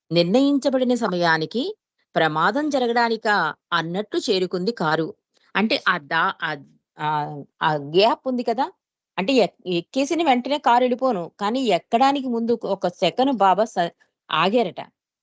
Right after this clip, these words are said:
ఈ ఆగడం అన్నది ఆయన నిర్ణయించిన టైంకి అవ్వాల్సిన యాక్సిడెంట్‌కి నాందా అనిపించింది అన్నట్టు, అన్నట్టు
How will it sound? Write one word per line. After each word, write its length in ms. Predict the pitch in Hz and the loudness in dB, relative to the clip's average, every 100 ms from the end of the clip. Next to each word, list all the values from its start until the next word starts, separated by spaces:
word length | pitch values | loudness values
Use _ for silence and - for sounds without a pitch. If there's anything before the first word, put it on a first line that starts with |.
| - | -6
ఈ 100 | 175 - 156 | -4 -2 0
ఆగడం 400 | 175 226 269 277 | 2 2 0 0
అన్నది 360 | 269 254 240 294 - - | 0 -2 -2 -6 -8 -4
ఆయన 320 | 170 196 240 254 | -2 0 0 -2
నిర్ణయించిన 600 | 240 220 220 233 233 226 | -2 -2 -2 -2 -2 -4
టైంకి 420 | 220 220 214 208 208 | 0 2 0 0 0
అవ్వాల్సిన 440 | 185 190 190 185 | 2 0 0 -2
యాక్సిడెంట్‌కి 640 | 165 160 202 - 262 262 262 | 2 0 -2 -2 0 2 2
నాందా 500 | 196 175 190 190 190 | 2 2 2 4 4
అనిపించింది 520 | 185 165 165 185 175 | 4 -2 -8 -6 -4
అన్నట్టు, 300 | 165 160 - - | -4 -6 -8 -6
అన్నట్టు 420 | 160 170 180 302 | -4 -2 0 -2